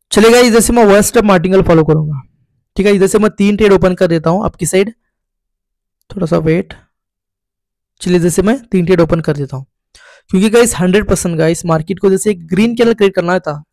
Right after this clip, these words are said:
ठीक है, क्योंकि market ने इधर से एक candle बनाया, error candle,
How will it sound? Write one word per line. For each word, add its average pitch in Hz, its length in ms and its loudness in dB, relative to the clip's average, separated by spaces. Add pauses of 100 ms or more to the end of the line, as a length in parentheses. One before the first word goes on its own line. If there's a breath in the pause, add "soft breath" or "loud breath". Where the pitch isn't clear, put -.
(220)
ठीक 202 100 -6
है, 220 60 0 (400 soft breath)
क्योंकि 190 260 0
market 185 360 -2
ने 214 80 -2
इधर 196 140 2
से 196 180 0
एक 190 100 -4
candle 180 220 0
बनाया, 165 400 -4
error 175 260 0
candle, 190 340 0